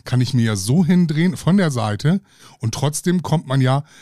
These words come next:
relativ dann auch, äh, schnell ans Ziel.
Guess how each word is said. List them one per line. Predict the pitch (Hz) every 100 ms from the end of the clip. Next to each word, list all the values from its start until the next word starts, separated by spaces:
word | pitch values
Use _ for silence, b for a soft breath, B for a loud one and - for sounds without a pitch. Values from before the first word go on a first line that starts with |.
| B
relativ | 110 113 175 185 156 175 170 -
dann | 156 143
auch, | 139 135 -
äh, | 156 _ _ 147 - - -
schnell | - 139
ans | 127 123 -
Ziel. | 95